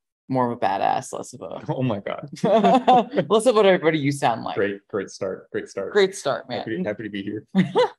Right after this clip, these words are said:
Speaker 1: No, but seriously, guys, Spilks is enjoying a wonderful vacation in Hawaii with her family. It is just a grand old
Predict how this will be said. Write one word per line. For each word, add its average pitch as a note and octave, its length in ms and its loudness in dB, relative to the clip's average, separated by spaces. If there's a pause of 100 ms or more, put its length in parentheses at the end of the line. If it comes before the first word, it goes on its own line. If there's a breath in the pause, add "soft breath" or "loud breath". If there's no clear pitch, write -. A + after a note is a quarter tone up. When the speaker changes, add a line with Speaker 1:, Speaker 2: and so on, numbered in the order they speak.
(680 loud breath)
Speaker 1:
No, F#3 180 6
but D3+ 160 2
seriously, D#3 300 0
guys, C#3 320 0
Spilks F3 420 -2
is D3 140 -8
enjoying C#3 540 -2
a C3+ 100 -2
wonderful C3+ 600 -4
vacation C#3 560 -8
in C3 100 -6
Hawaii A#2+ 560 0
with A#2+ 200 -10
her A2+ 240 -12
family. E3 540 -4
It C3 80 -6
is C3 160 -4
just - 220 -20
a C#3+ 80 -4
grand C3 440 -6
old A2+ 240 -8